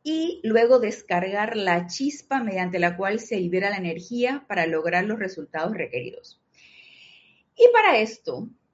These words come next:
nos vamos a un discurso de un ser cósmico, y un discurso bien denso. Todo el discurso en sí es hermoso, es hermoso.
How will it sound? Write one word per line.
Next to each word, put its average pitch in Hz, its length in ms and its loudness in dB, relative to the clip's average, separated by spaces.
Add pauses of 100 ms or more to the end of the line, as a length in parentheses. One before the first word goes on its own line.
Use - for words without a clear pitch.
(320)
nos 196 180 -6
vamos 262 240 -2
a 302 40 0
un 262 120 -2
discurso 233 840 -4 (1200)
de 190 160 -4
un 214 100 -4
ser 190 460 -6 (140)
cósmico, 156 880 0 (680)
y 175 80 -10
un 190 80 -6
discurso 180 440 -4
bien 175 600 -2
denso. 131 680 -8 (400)
Todo 262 140 8
el 269 140 4
discurso 240 480 -2
en 214 100 -2
sí 220 240 -4
es 220 220 -4 (200)
hermoso, 170 1080 0 (380)
es 214 160 -4
hermoso. 180 720 -2